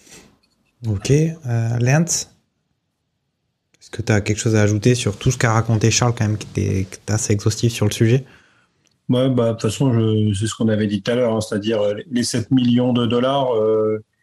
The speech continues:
Speaker 2: c'est pour enrichir la F I A, hein, parce que pour le coup, euh, c'est, tu sanctionnes pas Red Bull, euh, avec sept millions, hein. Il leur a m-, même, euh, et, qui, alors, après, j'ai, j'avais appris que c'est pourtant la deuxième plus haute sanction financière de l'histoire,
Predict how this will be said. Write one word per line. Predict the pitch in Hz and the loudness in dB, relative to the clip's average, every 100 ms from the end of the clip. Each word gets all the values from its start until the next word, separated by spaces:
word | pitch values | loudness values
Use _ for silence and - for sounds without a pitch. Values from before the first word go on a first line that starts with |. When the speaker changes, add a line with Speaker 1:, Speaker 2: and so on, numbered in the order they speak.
| _ | _
Speaker 2:
c'est | - 104 | -12 -6
pour | 110 | -2
enrichir | 117 117 113 - 113 | 0 0 -2 -2 -2
la | 113 | -2
F | 107 123 | -2 -2
I | |
A, | 127 | -2
hein, | 117 113 | -2 -6
parce | - | -14
que | - 110 107 107 107 107 101 98 | -4 0 2 2 2 2 0 0
pour | 110 | 2
le | 113 | 2
coup, | 101 135 135 | 2 2 2
euh, | 110 101 | 0 -2
c'est, | - 120 113 | -4 -2 -2
tu | 107 127 | -2 -4
sanctionnes | - 123 - 123 117 | -2 -2 -2 0 -2
pas | - 123 | -2 -2
Red | 120 123 | -2 0
Bull, | 117 139 147 - - - - _ | 2 4 2 -4 -18 -20 -20 _
euh, | 110 107 | -2 0
avec | 110 | 0
sept | 98 110 - | -2 -2 0
millions, | 120 131 123 107 | 0 2 2 0
hein. | 107 104 98 101 101 _ _ - | 0 0 0 -2 -6 _ _ -4
Il | 123 | 0
leur | 123 123 | 2 2
a | |
m-, | 127 135 123 | 2 2 2
même, | 120 143 147 | 2 4 2
euh, | 131 127 123 120 120 - _ - _ _ - | 2 2 0 0 -2 -8 _ -20 _ _ -6
et, | 131 - 131 120 | -4 -4 -6 -6
qui, | - 147 | -2 -2
alors, | 147 127 117 151 | 0 0 0 0
après, | 131 107 139 170 | -2 -2 -2 0
j'ai, | 123 117 | 0 0
j'avais | 110 117 | 0 0
appris | 120 120 196 | 0 -2 -4
que | 180 | -4
c'est | 135 - - - | -4 -4 -6 -4
pourtant | 131 - 170 | -4 0 0
la | 151 120 | 2 0
deuxième | 117 147 139 147 165 156 | 0 0 0 0 2 0
plus | 156 135 147 - | 0 0 0 0
haute | 156 165 - 139 127 | -4 -4 -2 0 0
sanction | - 139 135 - 156 | 0 0 0 0 -2
financière | - 135 131 - 147 151 | 0 0 0 -2 -2 -2
de | 127 | -2
l'histoire, | 113 120 - - 147 180 175 | -2 -4 -4 -2 0 0 -4